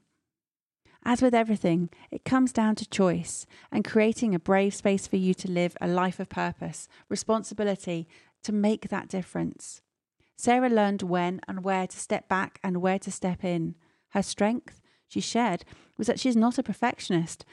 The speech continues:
She's not afraid of change or being fearful.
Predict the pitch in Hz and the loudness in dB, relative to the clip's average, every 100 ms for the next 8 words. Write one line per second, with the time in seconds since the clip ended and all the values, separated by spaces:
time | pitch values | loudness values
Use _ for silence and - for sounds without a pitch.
0 | - - 220 202 202 226 254 233 220 208 | -14 -2 2 6 4 4 0 2 0 0
1 | - - 185 170 165 - 185 196 208 208 | -4 -2 0 0 -2 -2 0 0 0 0
2 | 180 - 202 202 180 165 160 | -4 -2 0 0 0 -2 -2